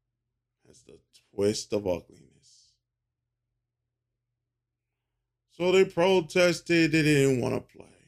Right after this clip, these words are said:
And the first thing that took place was once they came back, look at Dunkvik,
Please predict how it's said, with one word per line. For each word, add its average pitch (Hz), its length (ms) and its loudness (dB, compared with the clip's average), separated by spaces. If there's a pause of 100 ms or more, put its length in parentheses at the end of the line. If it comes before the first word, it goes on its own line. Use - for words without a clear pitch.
(1600)
And - 80 -20
the - 60 -18
first 107 440 -4
thing 107 260 -4
that 107 220 -4
took 101 260 -6
place 98 560 -12 (120)
was - 160 -20 (180)
once 131 240 -10
they 165 160 -6
came 165 300 -4
back, 113 400 -4 (480)
look - 180 -2
at 156 120 0
Dunkvik, 113 640 -4